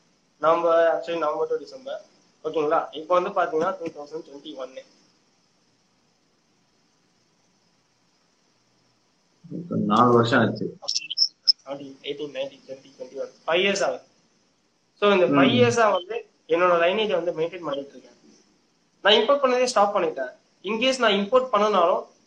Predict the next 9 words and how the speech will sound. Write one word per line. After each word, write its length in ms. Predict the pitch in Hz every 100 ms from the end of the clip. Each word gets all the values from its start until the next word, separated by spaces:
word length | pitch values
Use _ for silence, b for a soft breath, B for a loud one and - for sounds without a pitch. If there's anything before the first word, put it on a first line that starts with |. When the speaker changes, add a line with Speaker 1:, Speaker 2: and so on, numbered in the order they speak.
| _
Speaker 1:
மேல்ஸ் 320 | 226 254 269 -
மட்டும் 240 | 196 202
தான் 100 | 208
இம்போர்ட் 300 | 180 170 170
பண்ணுவேன், 240 | 151 175 180
ஃபீமேல்ஸ் 280 | 185 180
இம்போர்ட் 320 | 160 143 160 147
பண்ண 160 | 135
மாட்டேன். 260 | 135 120